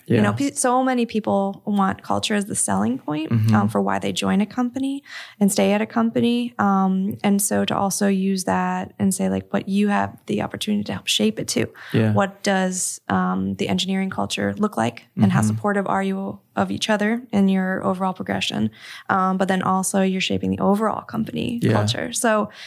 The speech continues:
Speaker 1: um, I think that's also, like, a big, big part that people are looking for on
Speaker 2: Yeah,
Speaker 1: a pretty
Speaker 2: I
Speaker 1: frequent
Speaker 2: agree.
Speaker 1: basis.
Speaker 2: There's the, um,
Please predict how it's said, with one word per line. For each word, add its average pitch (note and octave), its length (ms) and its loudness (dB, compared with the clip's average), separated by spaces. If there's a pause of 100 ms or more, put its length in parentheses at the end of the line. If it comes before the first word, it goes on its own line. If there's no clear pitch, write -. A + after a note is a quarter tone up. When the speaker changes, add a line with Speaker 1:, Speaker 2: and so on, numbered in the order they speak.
(180)
Speaker 1:
um, G3+ 400 0
I G#3 80 2
think G#3 120 2
that's F#3 160 0
also, - 280 -4
like, - 160 -2
a - 20 -2
big, - 360 -4
big - 200 -6
part - 240 -8
that - 220 -4
people A3+ 200 -2
are - 120 0
looking - 280 -6
for - 280 -2
on A#3 80 -6 (140)
Speaker 2:
Yeah, B2 300 4
Speaker 1:
a A2+ 80 2
pretty A#3 300 -6 (100)
Speaker 2:
I A2+ 100 2
Speaker 1:
frequent D3+ 220 0
Speaker 2:
agree. A2+ 120 4
Speaker 1:
basis. A2 360 0 (220)
Speaker 2:
There's A#2 260 4
the, A2+ 280 2
um, G#2 480 0